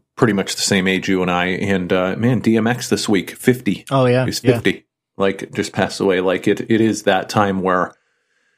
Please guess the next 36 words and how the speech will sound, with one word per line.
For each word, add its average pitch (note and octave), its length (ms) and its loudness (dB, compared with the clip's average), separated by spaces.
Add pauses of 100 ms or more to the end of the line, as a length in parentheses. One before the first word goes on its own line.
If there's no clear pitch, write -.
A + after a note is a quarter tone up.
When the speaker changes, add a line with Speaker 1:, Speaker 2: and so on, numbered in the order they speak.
(840)
Speaker 1:
you C#3+ 80 6
know, B2 260 0
you C3+ 120 4
start B2+ 260 2
losing C3 320 2
the G#2+ 80 -2
people A2 280 2
that G#2+ 120 2
you F#2+ 60 -2
grew G2+ 200 2
up B2 140 -2
with, - 220 0
and G2+ 100 2
it's, - 300 -4 (800)
it's A2 160 -2
brutal. G#2+ 440 0 (400)
Speaker 2:
It C3+ 60 0
really A#2 300 -2
is. A2 300 -4
And B2+ 160 -2
Petrov B2+ 540 -2
was, A#2 640 -2 (220)
uh, G#2 500 0
by C3 380 2
all B2+ 220 2
accounts, A2+ 720 -4 (540)
loved A#2+ 560 0 (380)
throughout A#2+ 420 0
the A2+ 240 0
metal A#2+ 360 -4
world, G#2+ 260 -2
just, C3+ 260 -4
like, A#2+ 260 -2
as B2 200 0
a A#2 80 -2
guy. G2 560 -4